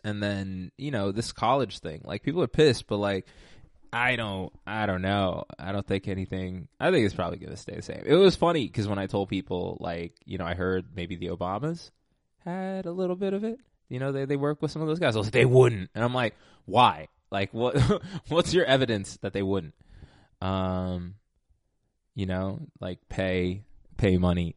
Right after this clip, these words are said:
to get into some, I don't know. I'm not sweating it. Uh, but I'm also, you know, not going to college. No, thankfully, I'm over that. I'm, I'm post, I'm post university.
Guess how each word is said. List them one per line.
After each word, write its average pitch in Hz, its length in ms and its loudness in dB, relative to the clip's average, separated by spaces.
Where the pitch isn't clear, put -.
to - 100 -2
get 87 240 0
into 87 180 -6
some, - 420 -10
I 113 280 -2
don't 50 180 -10
know. - 140 -16
I'm 90 460 -6
not 78 320 -6
sweating - 420 -10
it. 50 100 -18
Uh, 139 260 8
but 107 120 2
I'm 107 100 2
also, 95 540 4
you 101 100 -6
know, 92 200 -2
not 113 360 -6
going 123 200 -2
to 127 60 -2
college. 147 540 -4
No, 104 320 -6
thankfully, 117 480 -4
I'm 107 140 -2
over 170 220 0
that. 95 260 -2
I'm, 101 220 -10
I'm 104 160 -2
post, - 420 2
I'm 101 140 -4
post 127 360 2
university. 104 600 -2